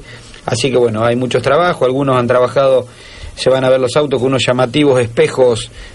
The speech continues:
todos carenados, eso es para el corte aerodinámico, que no genere turbulencia, así que, bueno, un poquito raro los autos van a Rafaela,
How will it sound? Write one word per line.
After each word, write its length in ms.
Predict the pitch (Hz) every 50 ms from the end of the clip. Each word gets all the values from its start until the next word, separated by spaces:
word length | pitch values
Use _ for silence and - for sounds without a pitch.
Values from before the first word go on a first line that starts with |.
| - -
todos 220 | - 151 143 131 120
carenados, 680 | - 131 127 139 151 165 180 180 170 160 160 151 - -
eso 240 | - 127 117 - 131
es 80 | 123
para 160 | 117 123 117 120
el 160 | 117 117 113
corte 240 | 113 143 135 120 127
aerodinámico, 680 | 123 123 127 135 135 151 156 156 147 127 127 120 110
que 100 | 104 120
no 100 | 123 123
genere 320 | 110 120 123 127 127 123 113
turbulencia, 680 | 107 123 120 127 147 156 165 165 156 131 - 151 143 - - - - - - - - -
así 220 | - 120 113 127 139
que, 60 | 131
bueno, 200 | 131 120 120 123
un 80 | 131 127
poquito 720 | 127 135 131 139 160 151 135 151 139 135 127 123 120 113 117 - - - - - - -
raro 460 | - 143 139 147 147 160 156 147 127 127
los 220 | 131 127 117 -
autos 580 | 139 139 127 120 135 131 127 127 123 117 113 - - -
van 240 | - 120 127 135 135
a 80 | 139 131
Rafaela, 640 | 127 131 123 - 143 147 151 160 160 160 160 156